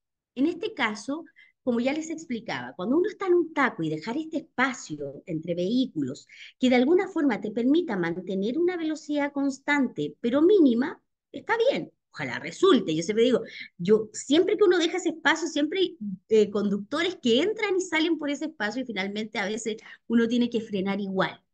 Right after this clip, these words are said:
¿ok? Pero mucho ojo con esa situación. Estado de salud, estrés y cansancio. El estar poco atento constituye un factor de riesgo, pues incide en conductas erráticas,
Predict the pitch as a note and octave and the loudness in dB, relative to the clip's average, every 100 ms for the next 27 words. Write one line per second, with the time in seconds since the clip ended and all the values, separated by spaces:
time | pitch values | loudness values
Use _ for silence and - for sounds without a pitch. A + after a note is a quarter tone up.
0 | _ C3+ F3+ B3+ - F#3 D#3+ C#3 C#3+ A3+ | _ -6 2 2 2 -2 -2 0 2 2
1 | F4+ F#4+ F#4 F4+ F4+ C#4+ C4 B3+ B3+ A#3 | 0 -2 -2 0 -2 -4 -2 -2 -4 -6
2 | F#3 D3+ - - _ _ _ _ _ _ | -10 -10 -12 -20 _ _ _ _ _ _
3 | _ - - E4+ E4+ A4 G#4+ A4+ G#4+ - | _ -8 2 2 2 4 6 6 4 2
4 | C4+ A3+ A#3+ D4+ C4 - - E4+ - - | 2 2 4 2 0 -8 -2 -2 -2 -4
5 | F#4+ F#4+ F4+ C#4 A3 G#3+ D3+ B2 - - | -2 0 -2 0 0 -2 -6 -8 -12 -18
6 | _ _ _ - - D4+ D#4+ D#4 D#4+ A4 | _ _ _ -20 -4 4 4 4 0 0
7 | A4+ G#4 G#4 F4+ E4+ G#4+ A#4 B4 A4 D#4 | 0 0 4 2 2 0 0 -2 0 0
8 | - A#3+ C4 B3+ C4 G3+ - F#3+ F3 E3+ | 0 0 0 0 -2 -6 -4 -4 -2 -2
9 | F#3+ A#3+ - G4+ G#4+ F#4 F4+ F4 F4 F#4+ | -2 -4 -4 -8 -6 -4 -2 -2 -2 -2
10 | G#4+ G4+ D#4 B3 B3 D4+ - C4 G3 G#3 | 0 0 0 -2 -2 -8 -4 -4 -2 -4
11 | G3 - - - - | -4 -10 -14 -16 -18